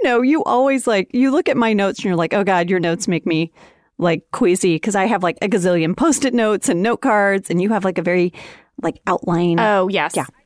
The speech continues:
Speaker 2: I see what you're saying. I would research Ben Franklin, write an essay on it, and bring it with me. You would fill your script with seventy-two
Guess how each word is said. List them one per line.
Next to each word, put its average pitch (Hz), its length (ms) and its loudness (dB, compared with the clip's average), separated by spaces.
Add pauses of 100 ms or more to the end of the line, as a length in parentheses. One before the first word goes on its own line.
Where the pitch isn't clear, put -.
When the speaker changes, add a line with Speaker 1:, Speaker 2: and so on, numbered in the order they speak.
(180)
Speaker 2:
I 269 140 2
see 285 180 -2
what 254 100 0
you're 226 100 0
saying. 180 440 -4
I 226 100 0
would 262 160 -2
research 262 480 -2
Ben 247 160 -2
Franklin, 190 480 -2
write 185 240 0
an 190 120 -4
essay 196 380 -2
on 170 200 0
it, 156 200 -2
and 185 140 -2
bring 185 200 -2
it - 100 -6
with 196 220 -4
me. 175 300 0 (300)
You 233 300 0
would 233 160 0
fill 202 260 0
your 190 140 0
script - 560 -4
with 185 320 0
seventy-two 175 1000 -2